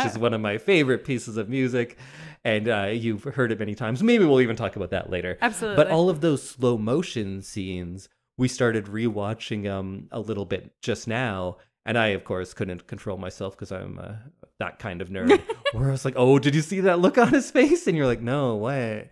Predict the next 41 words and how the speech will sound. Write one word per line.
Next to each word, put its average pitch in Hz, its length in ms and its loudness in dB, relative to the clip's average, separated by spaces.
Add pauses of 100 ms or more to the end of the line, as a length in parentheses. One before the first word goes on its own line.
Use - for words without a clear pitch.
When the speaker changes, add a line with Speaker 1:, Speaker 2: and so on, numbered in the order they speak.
(420)
Speaker 1:
Because 127 300 -2
it's 185 200 2
not, 190 480 2
there's 202 180 2
nothing 185 340 2
big 92 320 -2 (200)
Speaker 2:
No. 202 160 0
Speaker 1:
in 135 160 4
any 101 240 -2
of 90 160 -8
these. 87 400 -8
Speaker 2:
No. 202 240 -2 (240)
Speaker 1:
But 147 260 4
what 139 220 0
I 170 260 -2
saw 95 540 -4 (120)
through 104 380 -4
those 90 500 -4
is 104 320 -6 (320)
I 127 80 0
feel 156 220 0
like 135 160 0
every 139 240 0
time 127 600 -4 (360)
time 123 380 0
slows 101 520 -4
down, 85 520 -6 (340)
it 156 160 0
is 147 140 -2
for 135 320 0
a 110 40 -2
reason. 107 520 -4 (120)
Because, 143 400 0
uh, 139 220 -2
Wong 143 560 -2
Kar-wai 110 300 0
is 107 200 -2
a 104 40 -10
very, 104 380 0
uh, 85 160 -10 (260)
stylish 95 760 -4